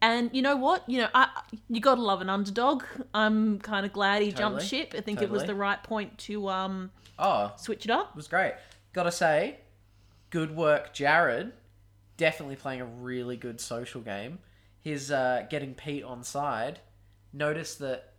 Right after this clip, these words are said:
Speaker 2: Jared didn't say who to vote for. He got Peter to say who Peter wanted to vote for.
Speaker 1: It's a subtle,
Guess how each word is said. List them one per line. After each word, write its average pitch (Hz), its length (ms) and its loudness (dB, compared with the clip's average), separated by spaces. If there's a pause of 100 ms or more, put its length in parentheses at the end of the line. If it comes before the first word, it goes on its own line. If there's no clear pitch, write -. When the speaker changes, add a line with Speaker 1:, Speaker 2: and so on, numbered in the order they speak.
Speaker 2:
Jared 160 460 0
didn't 143 300 -10
say 139 220 -2
who 135 140 -6
to 127 80 -8
vote 127 320 -6
for. 104 360 -8 (160)
He 151 120 -8
got 156 260 0
Peter 156 440 -2
to 127 120 -10
say 113 460 -4 (640)
who 143 240 -4 (160)
Peter 165 300 -4
wanted 107 300 -8
to 117 60 -12
vote 104 280 -6
for. 95 300 -8
Speaker 1:
It's 233 160 -12
a 226 60 -12
subtle, 190 600 -10